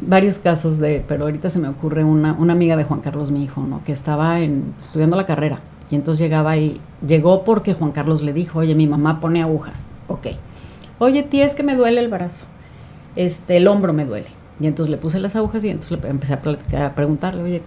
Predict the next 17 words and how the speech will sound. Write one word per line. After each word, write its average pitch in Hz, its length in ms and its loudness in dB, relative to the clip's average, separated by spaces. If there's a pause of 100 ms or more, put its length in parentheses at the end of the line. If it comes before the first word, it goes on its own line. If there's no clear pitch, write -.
¿y 185 60 -8
por 208 180 -8
qué 254 80 -6
te 254 80 -10
duele?". 311 340 -12 (1600)
"Pues 214 120 2
no, 254 120 4
no 269 120 6
sé 262 160 2
por 262 160 -2
qué 247 100 0
me 247 120 2
duele, 220 240 2
pero 196 160 0
a 196 40 0
ver, 214 160 0
cuéntame, 214 380 0